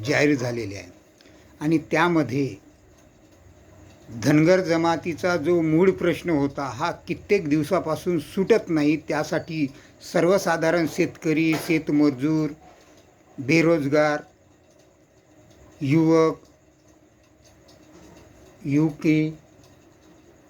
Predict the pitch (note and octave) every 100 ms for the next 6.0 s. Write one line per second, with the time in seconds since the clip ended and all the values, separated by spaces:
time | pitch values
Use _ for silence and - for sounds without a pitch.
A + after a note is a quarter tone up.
0 | - - - - - E3+ E3 B3+ B3 F#3
1 | F#3+ F#3 G3+ G3 G#3 G#3 F#3+ D#3 D#3+ D3+
2 | D#3+ D#3+ D#3 D#3+ D3 D3+ D3+ D3+ C#3 E3+
3 | D#3 E3 F3+ G3 G3+ G3 - _ _ -
4 | E3+ D#3 D3 C#3+ C#3 C3+ C3 B2+ B2 -
5 | - - - - - - F#3+ F#3 G3